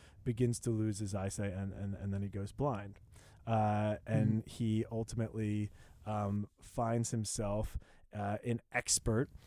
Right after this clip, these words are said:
Speaker 1: in a particular type of super poisonous, um, uh, uh, creature that lives in a very small cone shell. Uh, and he is the expert in, in his field in this,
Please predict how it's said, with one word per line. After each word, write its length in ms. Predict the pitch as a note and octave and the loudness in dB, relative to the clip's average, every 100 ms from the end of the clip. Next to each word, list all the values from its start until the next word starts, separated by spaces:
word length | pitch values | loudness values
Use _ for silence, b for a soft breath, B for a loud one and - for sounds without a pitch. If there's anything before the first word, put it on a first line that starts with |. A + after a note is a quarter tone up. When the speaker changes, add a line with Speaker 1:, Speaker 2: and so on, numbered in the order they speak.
| B B | B B
Speaker 1:
in 100 | A2+ | 0
a 80 | A2 | 2
particular 560 | - A#2 - B2 B2+ A2+ | 2 0 0 2 4 4
type 320 | - A2 - | 4 2 2
of 460 | A2 F#2 G2 - - - | 0 -2 -10 -6 -4 -4
super 600 | - - - C#4+ - C3+ | -2 0 8 8 8 4
poisonous, 680 | A#2 G#2 G2+ G2+ B2 - b b b - | 2 0 0 0 -2 -6 b b b -2
um, 540 | A2+ G#2+ G#2 G2+ G#2 - - - - - - - - - | 2 4 4 4 2 -4 -16 -20 -20 -20 -20 -18 -18 -10
uh, 40 | G#2 G2 F#2+ F#2+ F2+ - | -8 -6 -6 -6 -8 -10
uh, 40 | G2 F#2+ G2 F2+ | -8 -6 -8 -8
creature 380 | - F#3 E3+ D#3+ B B B | 6 6 8 4 B B B
that 200 | - A#2+ | -2 -2
lives 520 | A2+ A2+ A2 G#2 - - - - - | 2 2 2 0 -6 -10 -20 -20 -6
in 420 | G#2+ G2+ G2 G2 - | -2 0 -2 -4 -8
a 120 | G2 | -6
very 280 | F#2 G2 G2 | -4 -2 -2
small 600 | - - G2 F#2+ F#2 F#2 - | -4 -2 -2 -2 -4 -8 -14
cone 260 | - G2 F#2 | -8 -6 -6
shell. 360 | - D#2+ - - b b b b - | -8 -10 -10 -14 b b b b -2
Uh, 260 | G#2+ G2 G2 | 0 2 0
and 260 | G#2 G2+ | -2 -2
he 180 | G#2 C3 | 0 2
is 120 | A#2 | 2
the 120 | G2+ - | 2 -2
expert 440 | A2+ - B2+ G#2+ | -4 -4 -4 -2
in, 260 | G#2 G2+ G2+ | -2 -4 -4
in 100 | G#2 | -4
his 160 | G2+ - | -4 -2
field 300 | - F3+ D#3+ | 6 6 6
in 100 | D#3+ | 6
this, 300 | D#3 C#3+ | 4 4